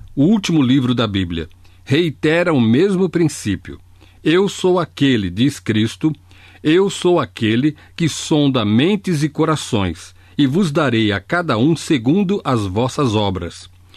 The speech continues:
Agora, o padrão que Deus estabeleceu, e pessoal, isso é realmente crítico, o padrão que Deus estabeleceu para avaliar homens e mulheres é o padrão do coração. A mensagem é clara.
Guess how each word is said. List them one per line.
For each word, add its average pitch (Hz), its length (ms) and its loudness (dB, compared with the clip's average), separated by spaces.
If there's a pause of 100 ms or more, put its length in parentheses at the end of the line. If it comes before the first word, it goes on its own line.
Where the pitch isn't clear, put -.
(180)
Agora, 165 280 0
o 180 80 -2
padrão 165 480 0
que - 140 -2
Deus 110 300 0
estabeleceu, 101 840 -2 (380)
e 127 80 2
pessoal, 131 540 0
isso 139 240 0
é 139 80 2
realmente 131 420 0
crítico, - 600 -4 (300)
o 120 100 0
padrão 147 480 0
que - 160 -4
Deus 120 420 2
estabeleceu 95 840 -2 (280)
para 117 300 -2
avaliar 110 680 -2 (120)
homens 156 480 2
e 107 40 2
mulheres 92 640 -2 (220)
é 120 120 0
o 131 60 2
padrão 123 600 0
do 131 240 0
coração. 131 640 -4 (640)
A 123 100 0
mensagem 139 680 2
é 151 40 0
clara. 95 500 -4